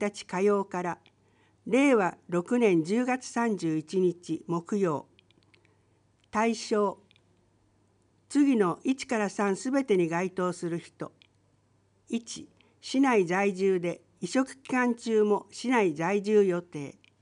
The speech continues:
二、子育て経験者で子育て支援に意欲がある。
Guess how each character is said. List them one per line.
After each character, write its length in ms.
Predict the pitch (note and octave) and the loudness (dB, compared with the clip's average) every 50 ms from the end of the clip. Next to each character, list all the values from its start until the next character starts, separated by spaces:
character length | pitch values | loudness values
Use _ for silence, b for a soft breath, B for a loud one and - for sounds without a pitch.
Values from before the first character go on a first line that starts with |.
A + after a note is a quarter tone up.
| _ _ _ _ _ _ _ _ _ _ _ - | _ _ _ _ _ _ _ _ _ _ _ 0
二、 240 | G3+ G#3+ - - - b b b b b b b b _ | 0 0 0 -2 -6 b b b b b b b b _
子 100 | - - | -12 -10
育 260 | G3+ - C4 C4 C4+ C4 | -2 0 2 2 2 2
て 160 | C4 B3 A#3+ | 0 -2 -2
経 240 | - - B3 B3 A#3+ | 0 2 2 2 2
験 240 | - B3+ A#3+ A#3 G#3 | 0 0 2 2 0
者 180 | - - D#3+ | 0 -2 -6
で 200 | D#3 D#3+ D3+ - _ _ _ _ | -6 -6 -8 -8 _ _ _ _
子 100 | - G3 | -12 -6
育 280 | - B3+ B3+ C4+ B3+ C4 | -4 0 0 0 0 0
て 120 | B3+ B3 | -2 -2
支 200 | B3 - C4+ B3 | -2 -2 -2 2
援 180 | A#3 G#3+ G3 F#3 | 2 2 4 2
に 160 | E3+ E3 - - | 0 0 -2 0
意 40 | A#3+ | 2
欲 280 | B3+ A#3+ A#3 - F3 C#3+ | 2 2 2 0 -2 -4
が 220 | D3 C3+ C3 C3 | -4 -6 -6 -8
あ 60 | D3 C#3+ | -10 -10
る。 120 | C#3+ C#3+ | -12 -14